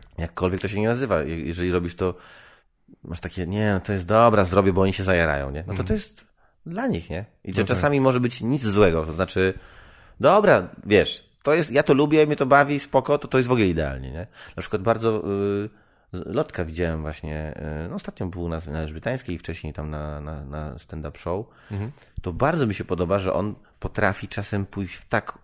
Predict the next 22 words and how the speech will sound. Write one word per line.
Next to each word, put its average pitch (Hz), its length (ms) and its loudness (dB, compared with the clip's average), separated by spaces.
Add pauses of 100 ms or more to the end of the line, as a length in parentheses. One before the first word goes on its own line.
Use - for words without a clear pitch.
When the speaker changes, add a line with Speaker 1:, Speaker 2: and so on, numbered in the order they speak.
Speaker 1:
ostrość - 640 -2
fajną, 80 400 0
albo 80 200 -4
tak, - 480 -2 (840)
to 90 100 -6
mi 87 60 -4
się 85 80 -10
kojarzy 87 280 0
właśnie 82 240 -6
z 76 120 -8
Normem, 76 320 -4
którego 71 280 -10
też - 320 -18
wiem, 73 100 -8
że 76 100 -8
on 71 60 -8
uwielbia, 76 440 -6 (640)
że 82 140 -2
on 101 140 0 (880)
powie 117 280 0
coś - 400 -4
takiego, 123 840 2